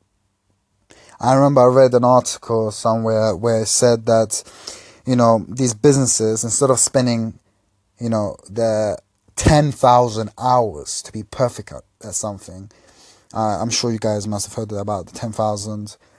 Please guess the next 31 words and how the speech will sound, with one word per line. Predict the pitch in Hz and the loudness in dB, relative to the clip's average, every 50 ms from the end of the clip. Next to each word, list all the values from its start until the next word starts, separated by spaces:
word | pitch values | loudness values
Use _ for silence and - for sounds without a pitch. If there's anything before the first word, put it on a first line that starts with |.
| _ _ - | _ _ -8
hours | 110 120 117 117 117 117 113 | -4 -2 -2 -2 -2 -6 -8
rule, | 120 123 127 139 151 143 _ _ _ _ _ | -8 -8 -8 -8 -8 -12 _ _ _ _ _
which | - 110 104 - | -18 -16 -16 -16
if | 107 - | -14 -14
you | 117 117 113 107 | -12 -12 -12 -10
practice | - - 117 - - - | -8 -8 -8 -6 -8 -8
something | - - 107 107 101 | -8 -8 -8 -8 -10
for | - | -12
ten | - 117 110 | -10 -8 -6
thousand | 107 107 107 101 104 107 | -4 -4 -4 -4 -4 -2
hours, | 117 123 127 117 107 110 107 104 107 | 0 2 2 2 0 -2 -4 -6 -6
you'll | 107 | -8
be | 98 104 | -6 -6
a | 104 98 | -6 -6
master | 101 107 120 123 120 120 - - - - - | -4 -4 -2 -2 -4 -4 -6 -10 -14 -16 -16
at | - - | -16 -18
it. | - _ _ _ _ _ - - _ _ _ _ _ _ - | -20 _ _ _ _ _ -20 -20 _ _ _ _ _ _ -14
You'll | 104 107 | -12 -12
be | 107 | -10
perfect | - - 131 117 - - - - - | -6 -4 -4 -4 -4 -8 -16 -16 -16
at | 82 | -16
it. | 78 - 71 - _ _ _ _ _ _ _ _ _ _ _ _ _ _ _ _ _ - | -18 -18 -20 -20 _ _ _ _ _ _ _ _ _ _ _ _ _ _ _ _ _ 2
But | 151 131 98 - - - - - - _ _ _ _ _ _ _ _ | 2 2 2 2 -2 -8 -8 -8 -10 _ _ _ _ _ _ _ _
what | - 117 143 - | -6 -2 -2 -2
Facebook | - - - 151 147 147 147 - - 165 - - - - | -2 -2 2 2 2 4 2 0 -2 -4 -6 -8 -6 -6
and | 131 127 117 - _ 139 | -4 -4 -4 -6 _ -4
Amazon, | 147 151 151 139 123 139 139 143 143 143 143 139 - - - - _ - | -2 -2 -2 -2 0 0 -2 -2 -2 -6 -10 -12 -16 -20 -20 -20 _ -2
they | 139 139 143 147 | 0 0 2 0
do | 143 139 143 143 | 0 -2 -4 -4
instead | 143 139 131 - - - 156 135 131 139 139 - - - | -2 -2 -4 -2 0 2 4 4 4 2 0 -6 -14 -8
is | 104 127 127 123 123 120 117 - - | -6 -4 -2 -2 -2 -4 -4 -6 -8